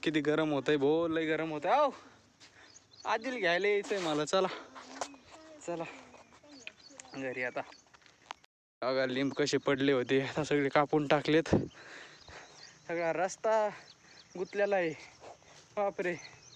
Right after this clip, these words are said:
चला भाऊ, मला येऊस तर बाबाच निघलेत आजीला आणायला. इथून आहे ना, फक्त इथून आजीला उतरावं लागेल. इथं, इथं थोडं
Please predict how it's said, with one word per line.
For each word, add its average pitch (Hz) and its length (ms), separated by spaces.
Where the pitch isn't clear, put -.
चला 220 140
भाऊ, 196 140
मला 214 260
येऊस 226 200
तर 208 100
बाबाच 233 420
निघलेत 226 340
आजीला 160 400
आणायला. 143 300
इथून 196 240
आहे 170 120
ना, 165 140
फक्त 156 100
इथून 180 240
आजीला 156 300
उतरावं 156 320
लागेल. 135 280
इथं, 135 260
इथं 147 200
थोडं 131 180